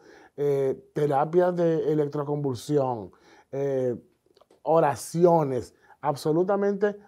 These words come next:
una serie de métodos ortodoxos, todos, que la persona sigue siendo y sigue sintiendo. Y aunque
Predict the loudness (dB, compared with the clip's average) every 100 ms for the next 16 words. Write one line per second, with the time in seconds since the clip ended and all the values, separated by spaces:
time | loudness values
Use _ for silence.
0 | _ -6 -4 -2 0 2 2 0 -2 -4
1 | -2 -2 -2 -2 -2 -6 _ _ _ _
2 | -2 -2 0 2 4 2 0 -10 -10 -8
3 | -2 0 0 -8 _ _ -20 _ _ _
4 | -4 0 0 -2 -10 _ _ _ _ _
5 | -2 0 0 0 -2 2 2 2 4 4
6 | 6 4 4 2 0 0 -2 -2 -2 0
7 | 4 4 4 0 -6 _ _ _ _ _
8 | _ -6 0 2 0 -2 -10